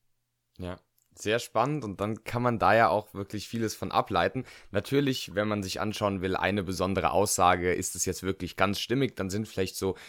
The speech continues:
kleine Details, Details auch mal ganz interessant, aber größtenteils ist es halt, wie gesagt, bei den Eltern, da schauen sich die Kinder ja nicht nur eine Millisekunde an oder ein Standbild,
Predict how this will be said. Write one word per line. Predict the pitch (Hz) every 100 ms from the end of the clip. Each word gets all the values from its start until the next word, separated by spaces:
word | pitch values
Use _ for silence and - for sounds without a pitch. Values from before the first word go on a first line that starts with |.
| -
kleine | - 92 110 92
Details, | 87 - 123 - _ -
Details | 92 - 107 113 -
auch | 127
mal | - 90
ganz | 82 -
interessant, | 82 82 - 92
aber | - 92
größtenteils | - 110 151 - 95 78 87 117 - - _
ist | - 110
es | 113
halt, | 113 107 - -
wie | 95
gesagt, | 110 117 95 -
bei | 95
den | 95
Eltern, | 90 117 135 117 95 _ -
da | 92 92
schauen | - 107
sich | 107 -
die |
Kinder | 101 117 113
ja | 98
nicht | 104
nur | 107 90
eine | 101
Millisekunde | 98 151 123 107 - 101 82
an | 120
oder | 101
ein | 87
Standbild, | 92 - 123 151 101 107